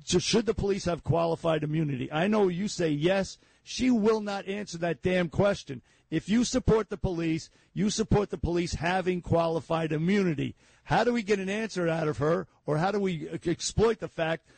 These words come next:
that she doesn't support it because she's afraid of the woke on the left?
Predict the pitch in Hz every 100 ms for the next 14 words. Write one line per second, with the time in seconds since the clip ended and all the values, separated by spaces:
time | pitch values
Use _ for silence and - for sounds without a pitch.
0 | _ - 165 - 202 165 254 202 226 185
1 | 135 165 160 175 175 - 180 185 170 175
2 | - 220 202 170 160 165 226 202 _ _
3 | - 156 160 160 202 156 135